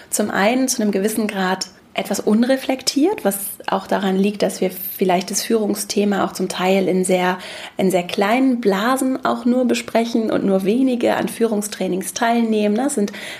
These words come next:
zum Teil sehr elitäre Diskussionen auch über das Führungsthema. Das heißt, in der breiten Masse reflektieren wir gar nicht unbedingt darüber.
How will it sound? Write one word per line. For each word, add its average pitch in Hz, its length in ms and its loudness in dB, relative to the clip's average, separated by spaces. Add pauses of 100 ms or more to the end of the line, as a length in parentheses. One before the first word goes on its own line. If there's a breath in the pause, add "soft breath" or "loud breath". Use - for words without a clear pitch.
zum 208 140 -4
Teil 196 280 0
sehr 190 420 2
elitäre 202 760 0
Diskussionen 240 680 0
auch 233 220 0
über 226 200 0
das 226 180 -2
Führungsthema. 240 800 0 (240 loud breath)
Das - 120 0
heißt, 202 200 0
in 196 80 -2
der 185 100 2
breiten 175 460 0
Masse 196 280 0
reflektieren 196 640 0
wir 262 100 2
gar 247 160 -2
nicht 247 140 -4
unbedingt 247 440 0
darüber. 240 460 0